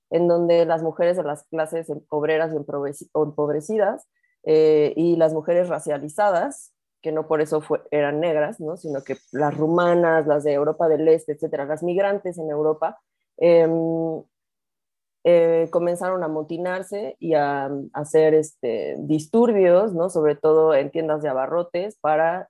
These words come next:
eh, sobrevivir la hambruna, ¿no? De esa, de ese periodo inicial del, del, del, del movimiento industrial y, este, sí, del,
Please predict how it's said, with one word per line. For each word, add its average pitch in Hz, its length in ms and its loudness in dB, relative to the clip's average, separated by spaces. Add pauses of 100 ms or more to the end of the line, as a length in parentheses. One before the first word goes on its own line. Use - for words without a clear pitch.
eh, 139 200 -8
sobrevivir 143 800 -2 (220)
la 156 120 0
hambruna, 165 460 0
¿no? 147 220 -4
De 143 160 -2
esa, 151 440 -4
de 151 160 -4
ese 156 140 -4
periodo 143 320 -2
inicial 139 460 -8
del, 143 260 -6
del, 127 600 -6
del, 139 460 -4
del 139 220 -6
movimiento 147 400 0
industrial 160 600 0 (600)
y, 165 160 4
este, 147 760 0 (380)
sí, 175 160 -6
del, 143 440 -4